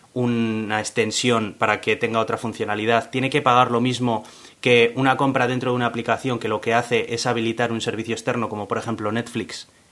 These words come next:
que no depende para nada de Apple. Los dos, esos dos usos tienen que pagar lo mismo. En uno está incorporado los servicios de, de,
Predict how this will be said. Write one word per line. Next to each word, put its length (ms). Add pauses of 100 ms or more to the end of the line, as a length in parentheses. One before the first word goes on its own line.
que 100
no 120
depende 360
para 180
nada 240
de 120
Apple. 260 (360)
Los 300
dos, 400 (320)
esos 300
dos 240
usos 500 (220)
tienen 240
que 80
pagar 280
lo 120
mismo. 440 (280)
En 160
uno 260
está 160
incorporado 480
los 160
servicios 480
de, 320
de, 400